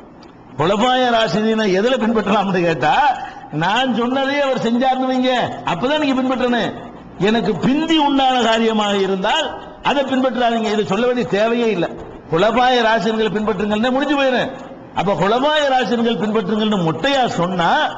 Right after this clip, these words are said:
அந்த குலபாய ராசிதீன்கள் என்று சொல்லக்கூடியவர்கள் எதையெல்லாம் மார்க்கம் புதுசு புதுசா உண்டாக்குறாங்களோ அதையெல்லாம் நம்ம எடுத்துக்கிறணுமோ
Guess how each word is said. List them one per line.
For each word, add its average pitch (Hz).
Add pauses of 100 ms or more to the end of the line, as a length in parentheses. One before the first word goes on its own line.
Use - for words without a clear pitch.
(340)
அந்த 214
குலபாய 233
ராசிதீன்கள் 214
என்று 202
சொல்லக்கூடியவர்கள் 208 (320)
எதையெல்லாம் 214
மார்க்கம் 208
புதுசு 190
புதுசா 208
உண்டாக்குறாங்களோ 220 (320)
அதையெல்லாம் 254
நம்ம 277
எடுத்துக்கிறணுமோ 240